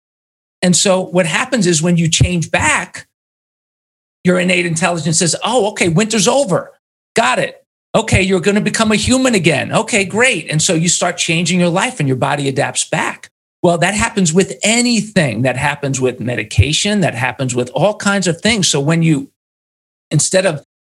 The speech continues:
blaming your genes, especially if you have a genetic condition, 'cause people use that as an excuse or a reason. You know, "I'm not gonna change. I have diabetes, so I'm not gonna change."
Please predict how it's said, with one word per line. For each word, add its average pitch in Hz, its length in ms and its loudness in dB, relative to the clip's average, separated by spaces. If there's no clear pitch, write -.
blaming 208 440 4
your 147 160 2
genes, 123 640 0
especially 190 520 2
if 170 140 0
you 170 140 2
have 214 360 -2
a 180 60 -2
genetic 180 540 0
condition, 160 720 -2
'cause 170 140 0
people 226 320 -2
use 233 240 2
that 175 160 0
as 147 200 -2
an 156 120 2
excuse 170 500 -2
or 156 100 -2
a 151 40 -2
reason. 165 320 0
You 151 60 0
know, 160 60 2
"I'm 180 180 -2
not 196 140 -2
gonna 170 140 -4
change. 160 380 -2
I 147 60 0
have 160 160 -2
diabetes, 151 540 0
so 143 80 0
I'm 147 80 -2
not 156 180 0
gonna 139 160 0
change." 127 400 -2